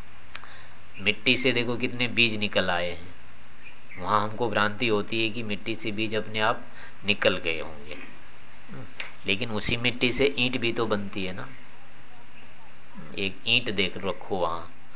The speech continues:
वो ईंट कितने दिन में बन जाएगी? और ईंट यदि नहीं बनती है मिट्टी से, कारण तो वही है दोनों का उपादान, बीज का भी उपादान मिट्टी से, क्योंकि बीज मिट्टी से ही बना है। मिट्टी से ही क्यों बना है बीज?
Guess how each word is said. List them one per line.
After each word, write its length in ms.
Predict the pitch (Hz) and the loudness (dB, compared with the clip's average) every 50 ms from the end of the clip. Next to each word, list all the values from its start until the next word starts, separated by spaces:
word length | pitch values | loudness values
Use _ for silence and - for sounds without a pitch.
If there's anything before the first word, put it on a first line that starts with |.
| - - - - - | -4 -4 -4 -4 -2
वो 160 | 95 107 - - 107 | -2 -2 -2 2 4
ईंट 240 | 107 117 127 127 - | 4 4 4 4 2
कितने 280 | 139 131 135 139 135 | 2 2 4 4 4
दिन 180 | 127 131 123 120 | 6 4 4 4
में 140 | 113 107 98 | 2 0 0
बन 180 | 95 92 92 | 0 0 0
जाएगी? 400 | 90 90 85 85 85 85 87 87 - - - - - - - - - - - - - - - - - - - - - - - - - - - - - - - - - - - - - | 0 0 0 0 -2 -2 -2 -4 -4 -4 -4 -4 -4 -4 -4 -4 -4 -4 -4 -4 -4 -4 -4 -4 -4 -4 -4 -4 -4 -4 -4 -4 -4 -4 -4 -4 -4 -4 -4 -4 -4 -4 -2 -2 -2
और 200 | 101 104 - - | -2 -2 0 2
ईंट 220 | 101 107 123 120 127 | 2 2 2 4 4
यदि 260 | 120 123 127 127 120 | 4 6 6 4 2
नहीं 320 | 110 104 107 127 131 127 | 2 0 0 0 0 0
बनती 380 | 131 127 120 120 107 131 120 113 | 0 0 0 0 -2 0 0 0
है 60 | 110 | 0
मिट्टी 360 | 107 101 98 90 - 104 95 | 0 0 0 0 0 0 0
से, 240 | - - 98 92 - - - - - - - - - - - - | 0 0 -2 -2 -2 -4 -4 -4 -4 -4 -4 -4 -4 -4 2 4
कारण 320 | 90 87 98 104 110 113 | 6 6 6 6 4 2
तो 100 | 123 123 | 2 4
वही 200 | 127 135 139 139 | 6 6 8 8
है 80 | 135 131 | 6 6
दोनों 280 | 120 120 117 120 117 | 6 2 2 0 0
का 100 | 113 113 | 2 4
उपादान, 560 | 107 104 104 107 98 98 101 98 92 92 - - - - - - - - - - - - - - - - | 4 4 4 4 4 4 2 0 0 -2 -2 -4 -4 -4 -4 -4 -4 -4 -2 -2 -4 -4 -4 -4 -4 -2
बीज 240 | 90 95 101 98 - | 0 0 0 0 2
का 160 | - 120 117 | 4 4 4
भी 140 | 117 120 120 | 4 2 0
उपादान 420 | 113 120 120 117 113 123 120 120 | 4 4 6 6 6 4 2 0
मिट्टी 300 | 120 123 - - 127 113 | 0 0 0 0 0 0
से, 160 | - 120 113 | 0 0 -2
क्योंकि 260 | 107 117 113 113 117 | -2 -2 -2 -2 -2
बीज 260 | 117 113 117 117 117 117 | -2 0 0 0 0 0
मिट्टी 300 | 113 107 - - 117 107 | 0 0 0 0 -2 0
से 140 | - 120 | 2 2
ही 120 | 117 117 107 | 2 4 4
बना 300 | 90 80 78 78 73 73 | 2 0 -2 -2 -4 -4
है। 100 | 76 - - - - - - - - - - - - - - - - - - - | -4 -4 -4 -4 -4 -4 -4 -4 -4 -4 -4 -4 -4 -4 -4 -4 -4 -4 -2 -2
मिट्टी 260 | 92 - - 120 120 | -2 0 0 2 2
से 140 | - - 131 | 4 6 6
ही 140 | 131 135 131 | 6 6 4
क्यों 220 | - 139 131 131 | 4 2 4 4
बना 180 | 127 120 123 120 | 4 2 4 2
है 120 | 120 120 | 2 2
बीज? 320 | 120 120 120 120 117 - | 0 0 -2 -2 -2 -2